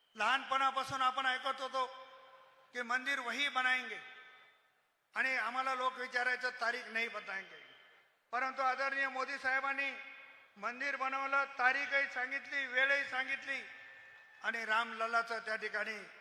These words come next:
पदार्पण देखील झालं. अख्ख्या देशामध्ये दीपावली साजरी झाली, नांदेड जिल्ह्यात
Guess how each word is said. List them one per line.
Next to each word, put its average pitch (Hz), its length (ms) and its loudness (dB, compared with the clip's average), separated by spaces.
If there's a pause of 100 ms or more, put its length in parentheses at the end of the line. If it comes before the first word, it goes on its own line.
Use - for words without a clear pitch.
पदार्पण 220 440 0
देखील 202 320 -6
झालं. 180 220 -6 (640)
अख्ख्या 262 300 4
देशामध्ये 277 640 2
दीपावली 285 440 4
साजरी 277 380 0
झाली, 262 260 2 (680)
नांदेड 262 400 6
जिल्ह्यात 269 300 4